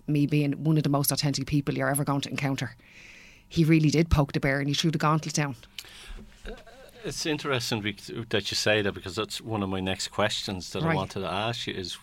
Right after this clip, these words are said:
Speaker 2: when did you realise that you were being you?
Speaker 1: Yeah.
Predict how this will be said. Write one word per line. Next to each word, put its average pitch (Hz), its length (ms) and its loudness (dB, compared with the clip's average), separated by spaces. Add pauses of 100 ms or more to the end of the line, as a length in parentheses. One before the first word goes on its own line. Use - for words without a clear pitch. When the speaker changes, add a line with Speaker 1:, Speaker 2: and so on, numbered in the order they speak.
Speaker 2:
when 120 460 -2
did 104 200 -4
you 95 120 -4
realise 90 720 0
that 85 300 -6
you 87 120 -6
were 82 220 -6
being 85 480 -8 (480)
you? 98 360 -8 (800)
Speaker 1:
Yeah. 151 420 -2